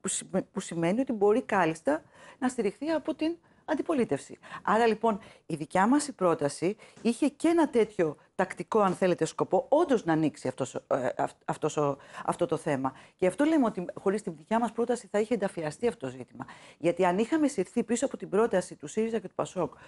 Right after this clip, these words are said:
όπως μας ζητούσαν την περασμένη εβδομάδα, και είχαμε αποσύρει εμείς τη δική μας και πηγαίναμε για την προανακριτική, αυτή τη στιγμή θα είχε κλείσει το ζήτημα, δεν θα την ψήφιζε η Νέα Δημοκρατία. Και ξ-, και ο κανονισμός λέγει κάτι άλλο, ότι δεν μπορείς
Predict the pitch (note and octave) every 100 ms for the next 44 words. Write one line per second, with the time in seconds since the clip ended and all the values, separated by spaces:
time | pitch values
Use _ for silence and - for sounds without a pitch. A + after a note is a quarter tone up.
0 | - - F#3 A#3 G3 E3+ - G#3 A3 F#3
1 | E3 E3 F#3+ A3 F#3+ G3 G3 D3 B2 -
2 | - - - _ A3+ F#3+ - - G#3 G3+
3 | G#3+ F#3 E3 C4+ C#4+ G#3+ G3+ F#3 E3 -
4 | F3 C3 - G3+ - F3 B3+ A3+ E3+ C#3+
5 | D3+ D3+ C#3 - - C4 - - - -
6 | F#3 A#3 G#3 - E3 F3+ F#3 C3 _ _
7 | - E3+ D#3+ - G#3+ G#3+ D#3+ C#3 D#3 C#3
8 | B2 F#3 E3 C3+ B2 C3+ A#2+ B2 B2 B2+
9 | A#2+ B2 - A2+ E3 C4 - - - -
10 | - - - D3 D#3 C#3+ G3 B3 A#3+ G3+
11 | G#3 G3 D#3+ C#3 A2+ - - - F3+ G3
12 | G3 F#4 C#4+ A#3+ G#3+ C#3 -